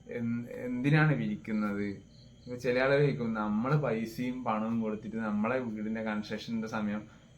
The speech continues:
നമ്മള് ചായയും കൊടുത്ത് ചോറും കൊടുത്ത് എന്താ പറയണ്ടേ, കൃത്യമായി പറയുന്ന അവർക്ക് വേണ്ട കൂലിയും കൊടുത്തു കഴിഞ്ഞിട്ട്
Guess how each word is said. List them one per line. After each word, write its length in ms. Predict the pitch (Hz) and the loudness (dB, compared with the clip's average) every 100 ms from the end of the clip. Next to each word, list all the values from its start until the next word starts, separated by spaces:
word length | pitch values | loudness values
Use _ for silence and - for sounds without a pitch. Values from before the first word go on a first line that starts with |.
| - | -14
നമ്മള് 260 | 104 104 123 | -6 -2 0
ചായയും 560 | 147 107 104 104 110 110 | 2 4 6 4 0 -2
കൊടുത്ത് 480 | 107 101 110 107 | -4 -4 -4 -4
ചോറും 460 | 104 107 107 123 127 | -2 -2 0 -2 -2
കൊടുത്ത് 580 | 110 104 - 107 104 107 - - - | -2 -4 -4 -2 0 -2 -10 -18 -12
എന്താ 160 | 113 113 110 | -6 -2 0
പറയണ്ടേ, 360 | 110 110 107 107 - - - - - - - | 2 2 0 -2 -8 -20 -20 -20 -18 -18 -12
കൃത്യമായി 480 | 123 110 123 127 139 147 | -8 0 2 4 4 4
പറയുന്ന 260 | 135 123 120 | 2 2 0
അവർക്ക് 260 | 113 110 113 | 0 0 0
വേണ്ട 180 | 113 113 113 | 0 0 -4
കൂലിയും 340 | 113 110 120 143 127 | -4 -2 2 2 2
കൊടുത്തു 240 | 110 107 113 | -2 0 0
കഴിഞ്ഞിട്ട് 340 | 110 107 107 | 2 0 0